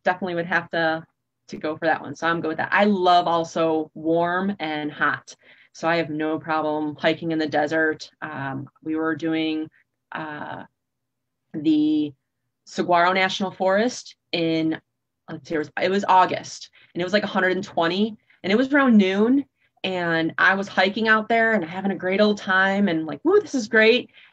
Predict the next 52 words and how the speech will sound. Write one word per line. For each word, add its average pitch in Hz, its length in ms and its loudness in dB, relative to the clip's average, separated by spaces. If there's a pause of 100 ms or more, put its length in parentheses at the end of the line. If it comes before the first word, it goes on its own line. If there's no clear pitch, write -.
(160)
And 170 720 0 (360)
the 196 80 -2
rangers 202 360 2
are 190 60 2
like, 165 260 4
"Um, 180 320 -8
ma'am, 226 460 2
you 208 120 4
need 208 160 2
to 226 80 0
come 202 240 -2
in. 233 400 2
It's, 165 240 -8
it's - 160 -10
hot 240 300 -2
out, 208 340 4
and 190 180 -4
you, 180 80 -4
you 185 160 -6
have 185 120 -6
to - 80 -20
be 202 140 0
very 220 220 2
careful 226 300 0
to 202 60 -2
be 196 160 -4
dehydrated." 202 800 0
I'm 180 80 -4
like, 175 140 -2
"Well, 247 120 4
I 254 60 2
have 349 200 4
water. 285 220 4
That's 202 200 0
not 254 140 2
a 262 40 -2
problem. 202 480 0 (440)
And, 196 540 -2 (200)
you 220 60 0
know, 214 80 6
this - 180 2
is 240 120 2
nothing." 185 300 0
And 160 100 -4
they're 170 60 -2
like, 160 300 -2
"What 214 80 -4
do 277 60 6
you 311 60 10
mean?" 370 180 6
I'm 214 100 4
like, 190 200 0